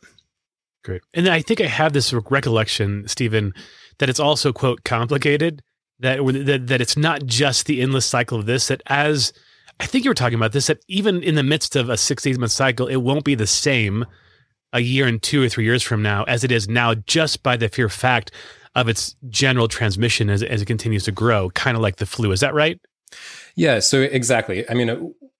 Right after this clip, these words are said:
Speaker 2: I anticipate that even if, you know,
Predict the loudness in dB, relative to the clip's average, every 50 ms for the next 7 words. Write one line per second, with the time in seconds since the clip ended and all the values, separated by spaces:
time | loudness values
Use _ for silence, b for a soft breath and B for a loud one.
0 | _ _ -2 -2 0 0 0 0 0 0 2 2 0 2 2 0 0 0 -2 -6
1 | -2 0 0 2 2 2 2 2 0 0 0 0 0 0 -2 -8 -14 -14 _ -6
2 | -4 -4 -2 -4 -6